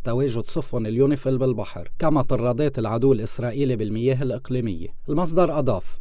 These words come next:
"القوارب المستعملة بالتهريب بمعظمها قوارب صغيرة، وهي تستخدم لصيد الأسماك فقط، غير قادرة على تحمل الأعداد الكبيرة من الأشخاص على متنها،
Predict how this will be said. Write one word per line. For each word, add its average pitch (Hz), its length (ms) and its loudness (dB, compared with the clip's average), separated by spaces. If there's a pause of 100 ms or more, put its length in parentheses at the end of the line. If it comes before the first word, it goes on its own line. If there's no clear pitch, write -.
"القوارب 151 460 2
المستعملة 151 640 0
بالتهريب 131 560 0
بمعظمها 120 560 0
قوارب 123 460 0
صغيرة، 110 400 -2 (240)
وهي 135 340 2
تستخدم 127 680 0
لصيد 127 320 0
الأسماك 135 520 0
فقط، - 380 -4 (180)
غير 131 260 2
قادرة 135 320 0
على 113 240 -2
تحمل 127 520 -2
الأعداد 110 440 0
الكبيرة 120 380 0
من 131 120 2
الأشخاص 131 540 -2
على 127 180 -2
متنها، 101 380 0